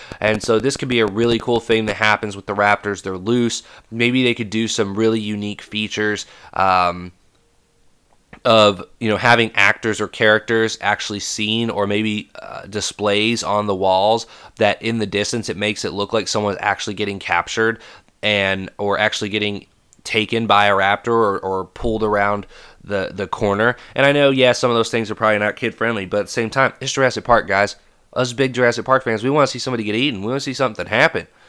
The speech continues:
you know? So I think that'd be really cool. Um, dino damage would be another one. Uh, you would help, uh, you would help stop,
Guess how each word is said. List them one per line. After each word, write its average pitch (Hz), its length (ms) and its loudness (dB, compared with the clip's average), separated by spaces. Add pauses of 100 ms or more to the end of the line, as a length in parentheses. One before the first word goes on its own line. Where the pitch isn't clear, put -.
(140)
you 107 100 -4
know? 107 240 0 (320)
So 135 80 0
I 151 40 6
think 175 100 6
that'd 156 160 4
be 127 100 0
really 110 220 2
cool. 98 480 -2
Um, 101 320 0 (160)
dino 127 420 2
damage 104 460 -2
would 98 120 -6
be 95 120 -4
another 135 280 2
one. 135 300 2 (300)
Uh, 98 340 0
you 107 160 -6
would 98 140 -6
help, 127 400 2 (680)
uh, 90 480 -2
you 117 120 -6
would 104 100 -4
help 131 300 2
stop, 113 520 4